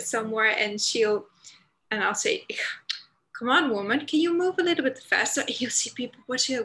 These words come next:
"What is going on? They're going to fight." And then, <laughs> and then we just, I mean, if you don't laugh about it, you cry about it or you get angry about it. So there's no point.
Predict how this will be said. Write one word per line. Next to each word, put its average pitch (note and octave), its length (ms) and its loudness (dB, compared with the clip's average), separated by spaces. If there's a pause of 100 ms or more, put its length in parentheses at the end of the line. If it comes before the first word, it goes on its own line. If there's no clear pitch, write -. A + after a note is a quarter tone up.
(140)
"What C#4+ 200 0
is - 140 -6
going D4+ 500 2
on? C#4 320 0 (420)
They're C#4+ 220 4
going D#4 220 4 (100)
to C#4 60 4
fight." D4 600 4 (520)
And G3+ 140 -4
then, G#3+ 180 2 (400)
<laughs> - 400 -14
and C#4+ 180 2 (120)
then D#4 200 6
we C4+ 120 4
just, C4 340 2 (420)
I - 60 -10
mean, D#4+ 560 4
if - 220 4
you E4+ 100 6
don't E4+ 400 6
laugh - 280 4
about C#4+ 360 6
it, F4+ 160 2
you B3 140 -2 (100)
cry A3+ 400 4
about G#3+ 320 2
it G#3 160 -2
or G3+ 80 -6
you G3 140 -6
get G3 220 -6
angry A3+ 320 2
about G3+ 320 0
it. - 120 -10
So G#3+ 320 -2 (600)
there's B3+ 260 0
no C4+ 180 2
point. A3 400 -2